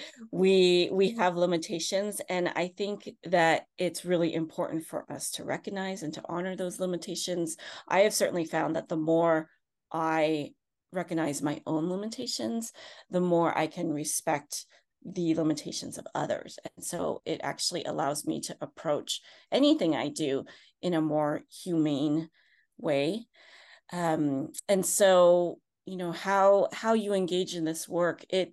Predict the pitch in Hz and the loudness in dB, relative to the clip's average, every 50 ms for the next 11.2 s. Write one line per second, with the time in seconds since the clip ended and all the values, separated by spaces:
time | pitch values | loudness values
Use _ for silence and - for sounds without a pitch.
0 | _ _ - - - 208 196 190 175 160 - 175 170 185 202 208 208 190 180 170 | _ _ -14 -8 -6 -4 -2 0 -2 -2 -2 -2 -2 -2 -2 -2 0 0 0 0
1 | 165 170 - - - - - - _ _ _ - - 175 170 160 160 160 160 151 | -2 -4 -12 -20 -20 -20 -20 -20 _ _ _ -16 -10 -6 -4 -2 -2 0 0 0
2 | 147 - - 190 202 185 - 202 214 226 226 196 208 202 202 202 175 170 - - | 0 2 2 2 2 2 2 2 2 2 4 2 2 2 2 2 2 0 0 2
3 | 185 180 175 170 - 214 185 160 175 180 185 - 170 165 170 - 180 175 180 175 | 0 -2 -2 -2 -6 -8 -8 -6 -6 -6 -2 -2 -2 -4 -2 -2 0 2 2 2
4 | 160 165 175 175 180 175 165 - 156 156 160 151 147 160 175 180 180 156 147 - | 2 2 2 4 4 4 2 2 -2 -4 -4 -2 -2 -2 0 0 0 0 -2 -2
5 | - - - - - 170 175 165 147 147 143 - - - _ _ _ _ _ _ | -6 -10 -14 -14 -6 -2 0 2 2 0 0 -4 -14 -20 _ _ _ _ _ _
6 | _ _ _ _ _ _ _ _ _ _ _ _ _ - - - 226 220 196 202 | _ _ _ _ _ _ _ _ _ _ _ _ _ -12 -4 -2 0 0 0 0
7 | 190 - - - 156 156 156 151 151 151 147 143 143 - - - 170 165 170 190 | -2 -2 -2 -2 -2 0 0 2 2 2 0 0 -2 -6 -8 -12 -8 -4 -2 -2
8 | - - 190 190 175 160 - 160 156 156 160 - - - 170 160 - - 151 139 | -2 -2 -4 -4 -4 -4 -2 -2 -2 -2 -4 -6 -10 -10 -10 -8 -8 -6 -4 -2
9 | 135 139 135 139 - 175 190 180 185 180 165 170 156 160 160 - - 175 165 - | -2 -2 -2 -2 -2 -2 0 0 0 0 0 0 -2 -2 -2 -6 -12 -12 -12 -12
10 | - 165 165 - 165 - 151 139 - - - 165 156 - - - - - 131 - | -14 -14 -12 -8 -6 -4 -4 -4 -6 -6 -6 -6 -6 -6 -6 -6 -4 -4 -4 -4
11 | - - - | -6 -10 -10